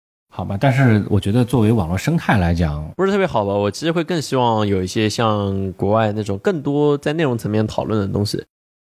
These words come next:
Speaker 2: 就比如说我，我感知还比较明显的，就是国外的，比如，基本上英美国家的一些这种稍微老一点的一些观众，他会给你写很长的一段文章，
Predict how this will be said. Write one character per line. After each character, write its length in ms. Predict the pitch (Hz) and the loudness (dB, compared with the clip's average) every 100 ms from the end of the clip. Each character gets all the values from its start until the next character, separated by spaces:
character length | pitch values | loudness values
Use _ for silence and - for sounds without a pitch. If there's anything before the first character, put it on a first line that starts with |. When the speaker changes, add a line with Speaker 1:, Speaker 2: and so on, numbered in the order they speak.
| - | -8
Speaker 2:
就 100 | 135 | -4
比 60 | 123 | 0
如 80 | 147 | 2
说 180 | 160 | 2
我， 140 | 135 113 | 0 -4
我 280 | 107 113 107 | 0 2 0
感 260 | - 110 | -2 -6
知 140 | 98 190 | -2 -2
还 80 | |
比 80 | 175 | 2
较 80 | 135 | 2
明 160 | 98 104 | 0 -4
显 180 | 92 | -6
的， 200 | 57 50 - | -8 -14 -6
就 120 | 123 | -4
是 380 | 117 117 113 107 _ _ _ 117 | 0 2 2 -2 _ _ _ 0
国 80 | |
外 160 | 123 127 | 2 2
的， 180 | 107 101 | 0 -4
比 180 | 95 107 | -2 0
如， 120 | 107 | 0
基 160 | 107 | 0
本 240 | 107 101 95 | 0 0 0
上 260 | 95 95 95 | 0 0 -2
英 120 | 120 | 0
美 160 | 117 92 | 0 0
国 160 | 92 | -2
家 140 | 90 101 | 0 0
的 80 | |
一 60 | 104 | 0
些 680 | 101 98 95 92 95 92 95 | 0 0 0 0 -2 -4 -8
这 100 | - | -10
种 140 | 98 98 | -8 -4
稍 120 | 139 | 0
微 100 | 151 | 0
老 240 | 135 95 | 0 -2
一 40 | 131 | -2
点 140 | 135 | -4
的 140 | - - | -6 -6
一 20 | |
些 260 | - - - _ - - | -4 -4 -6 _ -14 -12
观 200 | - 101 92 | -2 0 0
众， 180 | 92 151 _ _ _ | -2 -4 _ _ _
他 160 | - 127 | -8 -2
会 80 | 127 | 0
给 120 | 113 | 0
你 40 | |
写 140 | 110 117 | -2 -4
很 180 | 98 92 | -6 -8
长 320 | - - 98 | -12 -4 2
的 80 | 117 | 2
一 40 | |
段 120 | 101 | 2
文 200 | 90 - | 0 -4
章， 280 | 85 - - | -6 -6 -8